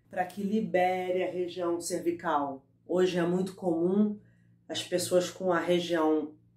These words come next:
tensa e retificada. Nós temos que ter uma concavidade na cervical e quando não, isso não acontece, atraba-, atrapalha aí toda a irrigação da cabeça.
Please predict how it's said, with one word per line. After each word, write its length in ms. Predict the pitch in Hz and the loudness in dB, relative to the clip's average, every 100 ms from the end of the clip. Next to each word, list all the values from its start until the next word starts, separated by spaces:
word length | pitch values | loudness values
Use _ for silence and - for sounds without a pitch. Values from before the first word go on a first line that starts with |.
| _ _ | _ _
tensa 800 | 220 208 214 214 - 226 220 220 | 4 6 4 2 0 0 0 -2
e 120 | 185 | -6
retificada. 1200 | 175 175 196 202 - 202 - 196 170 151 143 143 - _ _ _ | -6 -4 -4 -4 -6 -8 -4 4 6 6 0 -6 -8 _ _ _
Nós 240 | 170 165 - | -10 -8 -2
temos 280 | 185 180 - | 0 0 -2
que 80 | |
ter 140 | - 180 | 4 4
uma 260 | 170 165 | 4 -2
concavidade 1400 | - 254 277 320 359 - 226 208 208 165 151 151 151 151 | -2 4 8 8 6 4 4 4 2 0 0 2 0 -2
na 120 | 160 | -4
cervical 960 | 160 185 180 247 - 185 160 165 165 - _ _ _ - | -6 -6 -2 -2 2 4 6 4 0 -8 _ _ _ -14
e 80 | 226 | 0
quando 380 | 233 208 190 | 4 4 4
não, 180 | 180 175 | 0 2
isso 340 | 170 196 - 180 | 0 -2 -2 0
não 100 | 170 | -2
acontece, 1000 | 165 196 190 185 165 165 - - 185 - _ _ _ | -2 -6 -4 6 6 6 0 -8 -10 -10 _ _ _
atraba-, 640 | 165 160 180 165 165 165 - | -8 0 2 6 6 6 0
atrapalha 640 | 165 190 - - 165 165 | -4 -2 -4 0 2 4
aí 200 | 165 185 - | 2 0 -2
toda 340 | 233 254 254 214 | 4 6 8 6
a 40 | |
irrigação 920 | 208 185 180 180 - - 160 151 - - _ | 2 -2 -2 -2 -2 -2 -2 -2 -8 -20 _
da 160 | - 170 | -6 -2
cabeça. 640 | 170 151 135 - - | 0 0 -2 -6 -14